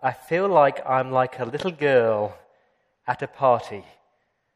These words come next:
whose dad has arrived and telling her it's time to leave, but it's just too early and I'm throwing a fit.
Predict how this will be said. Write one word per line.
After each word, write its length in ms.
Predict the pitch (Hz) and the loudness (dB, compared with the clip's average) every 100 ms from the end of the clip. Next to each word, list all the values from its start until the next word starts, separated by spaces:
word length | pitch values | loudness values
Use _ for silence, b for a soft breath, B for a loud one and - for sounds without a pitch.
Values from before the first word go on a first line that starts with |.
| _ _ _ _ _ _ _ _ _ _ _ | _ _ _ _ _ _ _ _ _ _ _
whose 200 | 143 135 | -8 -8
dad 340 | 117 143 165 160 | -2 2 2 0
has 200 | 156 139 | -2 -4
arrived 500 | 127 120 113 113 113 | 0 2 4 2 -4
and 100 | 117 | -8
telling 300 | 135 135 123 | -4 -4 -4
her 160 | 120 | -4
it's 200 | 120 120 | -4 -6
time 280 | - 127 127 | -10 -8 -8
to 140 | - | -12
leave, 500 | 117 107 95 92 - - _ _ _ _ _ _ _ | -12 -10 -12 -18 -20 -20 _ _ _ _ _ _ _
but 120 | 113 | -16
it's 120 | 113 - | -16 -14
just 300 | 139 135 - | -12 -12 -14
too 200 | 147 147 | -12 -8
early 560 | 117 113 101 101 90 _ _ _ _ _ _ | -6 -6 -8 -12 -18 _ _ _ _ _ _
and 160 | 110 107 | -14 -12
I'm 160 | 107 104 | -12 -14
throwing 340 | - 117 110 110 | -10 -8 -8 -10
a 60 | |
fit. 360 | 107 - 101 - | -16 -18 -20 -20